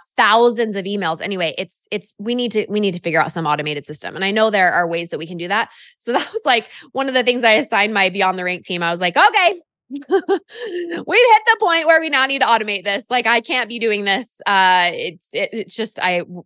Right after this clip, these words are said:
literally would, would spend an eight hour a day job just responding to D Ms. Um, and so, but, but when you have that second step of you reply in your comment, and then you do one more thing beyond that, that personalizes it to them,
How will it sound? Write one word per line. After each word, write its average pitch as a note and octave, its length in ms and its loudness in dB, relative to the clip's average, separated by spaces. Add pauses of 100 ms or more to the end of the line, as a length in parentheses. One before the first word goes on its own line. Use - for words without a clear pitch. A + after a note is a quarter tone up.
literally F#3 360 -2
would, E3+ 180 -4 (180)
would F3+ 160 -2
spend F3 380 -4 (120)
an F#3 200 -6
eight F#3 160 -4
hour E3+ 280 0
a D#3+ 60 0
day E3 220 -4
job E3 340 -2 (160)
just F3+ 240 -4
responding D#3+ 400 -6
to E3 120 -8
D D3+ 100 -8
Ms. D#3 280 -4 (760)
Um, G#3+ 280 2
and A3+ 180 2
so, G#3 340 4 (760)
but, A#3+ 220 2 (100)
but A3+ 240 0
when C#4 260 2
you D#4 120 2
have B3 300 0
that G#3 180 2
second B3+ 480 -4
step - 420 -4 (300)
of G3+ 240 2
you G#3+ 160 -4
reply A#3 760 2
in A#3 180 0
your G#3 180 0
comment, G#3 500 0
and G#3 160 -2
then G#3 160 -2
you G#3+ 140 -4
do G3+ 180 -6
one G3 360 -2
more A3+ 240 0
thing G#3 280 -6
beyond F#3+ 440 -4
that, A3+ 200 -2
that F#3+ 140 -8
personalizes A3 800 -4
it - 120 -8
to C4+ 120 -6
them, C4 240 2